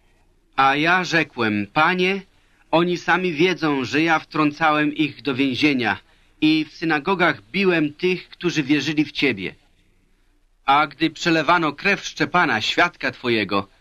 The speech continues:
ja też przy tym byłem i stałem i pochwalałem zabicie Jego, strzegłem odzienia tych, którzy Go zabijali. I rzekł do mnie: „Idź, bo ja Cię daleko do pogan poślę.”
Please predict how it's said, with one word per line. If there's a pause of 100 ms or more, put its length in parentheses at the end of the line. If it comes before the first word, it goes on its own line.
(260)
ja
też
przy
tym
byłem (300)
i
stałem
i
pochwalałem
zabicie
Jego, (260)
strzegłem
odzienia
tych,
którzy
Go
zabijali. (680)
I
rzekł
do
mnie: (480)
„Idź,
bo
ja
Cię
daleko
do
pogan
poślę.”